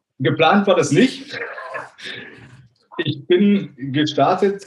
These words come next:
ähm, zweitausendsechzehn, zweitausendsiebzehn, ähm, mit der Übernahme meiner Werkstatt in, in Braunschweig. Das ist ein Betrieb, den es seit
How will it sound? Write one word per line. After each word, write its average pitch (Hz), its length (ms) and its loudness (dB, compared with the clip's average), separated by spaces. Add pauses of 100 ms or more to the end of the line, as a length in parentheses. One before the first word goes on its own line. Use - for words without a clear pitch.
ähm, 156 760 -2 (160)
zweitausendsechzehn, 147 760 2
zweitausendsiebzehn, 151 1200 0
ähm, 160 640 -2
mit 139 400 0 (600)
der 123 360 0
Übernahme 165 960 2 (400)
meiner 131 420 4
Werkstatt 123 600 0
in, 113 300 0
in 107 160 0
Braunschweig. 202 760 2
Das 117 140 -6
ist - 160 -12
ein 117 280 2
Betrieb, 147 520 -4
den 127 180 2
es 120 220 0
seit 113 500 -4